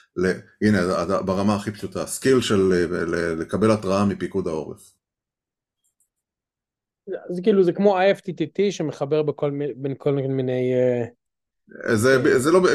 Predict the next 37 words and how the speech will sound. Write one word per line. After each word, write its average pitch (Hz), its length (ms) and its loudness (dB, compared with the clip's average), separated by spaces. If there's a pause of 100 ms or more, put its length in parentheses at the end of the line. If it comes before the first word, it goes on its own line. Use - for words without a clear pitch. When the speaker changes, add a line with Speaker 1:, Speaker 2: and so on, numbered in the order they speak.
(460)
Speaker 1:
זה 170 120 0
גם 190 220 2
ה-F 156 220 0
T - 40 -20
T 135 160 -6
T, 107 540 -4
גם 139 180 0
ה-F 107 160 0
T 104 200 -8
T 101 180 -10
T, 226 180 2
Speaker 2:
סוויץ' 220 180 6
Speaker 1:
אבל - 100 -10
Speaker 2:
כזה 226 240 4 (100)
בין 180 120 2
כל 190 120 4
מיני 190 200 2
סרוויסס 170 520 -2
שבסוף 143 480 -4
אתה 156 100 -2
יכול 143 240 -4
לחבר 139 300 -2
ביניהם, 135 260 -4
לעשות 127 320 -8
ביניהם. 131 240 -4 (380)
יש 190 200 2
לאפל 196 540 4
משהו 160 260 0
כזה, 131 200 -4
מג-, 131 220 -6
שאנשים 147 440 -2
נורא 160 140 4
מתלהבים 147 420 0
ממנו, 139 300 -2
שהוא 123 340 -6
די 131 100 -2
מוסתר. 127 480 -4